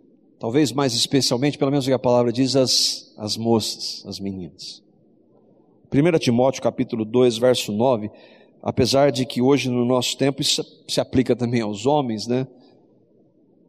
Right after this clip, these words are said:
A gente vive na geração, é, selfie. Já passou? Eu tô por fora, né?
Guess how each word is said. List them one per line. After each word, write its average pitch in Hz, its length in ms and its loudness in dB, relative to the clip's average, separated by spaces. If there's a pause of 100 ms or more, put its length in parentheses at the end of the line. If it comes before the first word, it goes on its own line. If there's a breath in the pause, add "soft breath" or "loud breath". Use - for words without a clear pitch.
(760)
A - 40 -14
gente 113 280 -4
vive 120 280 4
na 104 240 0
geração, 104 960 -2
é, 170 320 -14 (1000)
selfie. - 680 -2 (1700)
Já 135 120 -2
passou? 135 540 0
Eu 139 80 -4
tô 180 120 -2
por 170 160 0
fora, 101 440 0
né? 87 340 -14